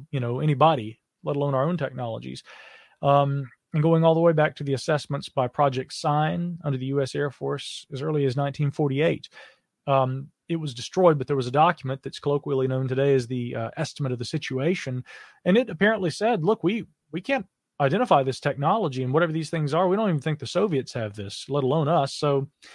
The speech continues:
we're open to the possibility it could be extraterrestrial."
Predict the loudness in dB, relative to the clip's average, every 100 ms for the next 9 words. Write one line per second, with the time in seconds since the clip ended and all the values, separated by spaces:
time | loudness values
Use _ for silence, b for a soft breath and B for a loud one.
0 | B B 0 6 6 4 -4 2 2 2
1 | 0 0 0 -2 -4 -4 -2 2 0 -2
2 | -6 -6 0 0 -2 -4 -6 -6